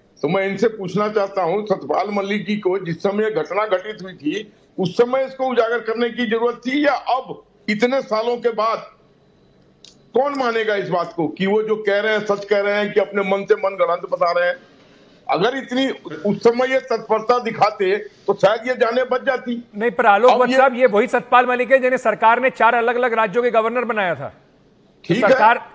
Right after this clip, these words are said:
Speaker 1: ये
Speaker 2: जब तक, जब तक वो चुप रहे तब तक सरकार इन्हें इनाम देती रही। अब अगर वो कुछ बोल रहे हैं तो सरकार कह रही है कि देखिए तब क्यों नहीं बोला था।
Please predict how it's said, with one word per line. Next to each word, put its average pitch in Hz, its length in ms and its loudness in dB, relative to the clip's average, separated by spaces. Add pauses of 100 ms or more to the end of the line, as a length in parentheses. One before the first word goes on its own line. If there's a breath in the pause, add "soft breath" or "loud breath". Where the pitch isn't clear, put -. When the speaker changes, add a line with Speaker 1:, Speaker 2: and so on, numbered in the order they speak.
Speaker 1:
ये 175 120 2
Speaker 2:
जब 170 180 2
तक, 262 240 4 (200)
जब 196 220 0
तक 262 160 2
वो 254 80 4
चुप 254 260 -2
रहे 262 100 6
तब 247 160 -2
तक 254 120 0
सरकार 240 300 2
इन्हें 247 160 0
इनाम 247 220 0
देती 233 220 2
रही। 170 220 -2 (360 soft breath)
अब 196 140 4
अगर 247 180 4
वो 254 100 8
कुछ 196 180 -2
बोल 214 240 6
रहे 240 140 4
हैं 254 100 2
तो 247 80 0
सरकार 233 360 2
कह 233 120 -2
रही 240 120 0
है 240 60 2
कि 233 100 -2
देखिए 233 200 0
तब 247 160 4
क्यों 247 200 -6
नहीं 247 120 0
बोला 202 220 2
था। 117 240 -12